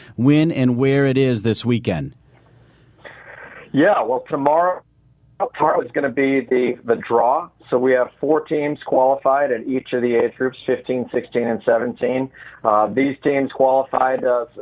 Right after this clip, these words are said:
Speaker 2: in the playoffs in Rockford about two weeks ago, uh, winning, winning, uh, their groups in the playoffs to get to the finals. And, of course,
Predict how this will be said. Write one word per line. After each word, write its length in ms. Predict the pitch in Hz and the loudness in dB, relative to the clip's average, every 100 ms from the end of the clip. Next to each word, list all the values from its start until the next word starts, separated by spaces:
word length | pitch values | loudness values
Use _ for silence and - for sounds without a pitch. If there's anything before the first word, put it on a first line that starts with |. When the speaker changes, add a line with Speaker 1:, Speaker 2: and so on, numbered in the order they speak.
| 117 113 | -6 -4
Speaker 2:
in 80 | 127 | -2
the 80 | 120 | -2
playoffs 560 | - 139 139 123 - 127 | 0 2 2 2 -2 -6
in 100 | 113 | -2
Rockford 540 | 120 127 - 120 110 | 0 0 -2 -4 -2
about 380 | 101 110 113 - - _ _ - | 0 0 0 -8 -20 _ _ -6
two 100 | 135 | -2
weeks 320 | 127 135 131 131 | 0 0 -2 -4
ago, 460 | 113 120 127 131 127 | 0 2 0 -2 -4
uh, 140 | 110 113 | -4 -2
winning, 440 | 120 123 120 127 | -2 -2 -4 -4
winning, 400 | 131 120 120 117 | -2 -2 -2 -2
uh, 320 | 117 117 117 120 | 0 2 0 -2
their 180 | 120 117 | 0 0
groups 420 | 113 117 139 - - - - | 0 0 0 -2 -14 -12 -6
in 100 | 127 | -4
the 80 | 120 | -2
playoffs 520 | - 127 123 127 139 _ | 0 2 2 2 -2 _
to 60 | 113 | -12
get 320 | 104 123 127 | -2 -2 -2
to 80 | 123 | -4
the 100 | 117 - | -4 0
finals. 460 | 113 117 123 127 117 | 0 0 0 -2 -4
And, 220 | 101 101 - - | -6 -8 -14 -6
of 160 | 120 - | -4 -2
course, 260 | 127 123 | 2 2